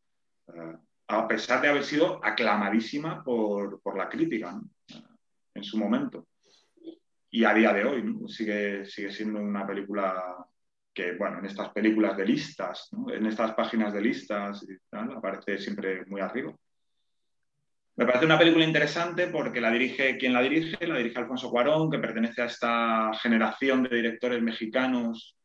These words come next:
que, bueno, como Iñárritu, o, o de cineastas mexicanos como Iñárritu, como, ah, Guillermo del Toro, como Lubezki, un director de fotografía que va siempre con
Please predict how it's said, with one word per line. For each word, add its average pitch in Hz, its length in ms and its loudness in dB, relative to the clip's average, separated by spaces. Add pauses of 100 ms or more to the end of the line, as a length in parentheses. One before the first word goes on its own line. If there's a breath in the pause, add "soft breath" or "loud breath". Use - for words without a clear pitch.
que, 95 720 -6 (200)
bueno, 95 340 -8 (100)
como - 160 -16
Iñárritu, 113 540 0
o, 120 720 2
o 120 40 4
de 117 100 0
cineastas 123 800 -2
mexicanos 110 540 0
como 104 200 -8
Iñárritu, 123 600 0
como, 98 500 -4 (600)
ah, 87 640 -6
Guillermo 110 320 4
del 98 140 0
Toro, 143 500 0 (1080)
como 95 840 -4
Lubezki, 123 840 2
un 104 120 -6
director 107 340 -2
de 107 80 -2
fotografía 104 760 0
que 101 140 -6
va 107 180 -2
siempre 104 580 0
con 95 320 -6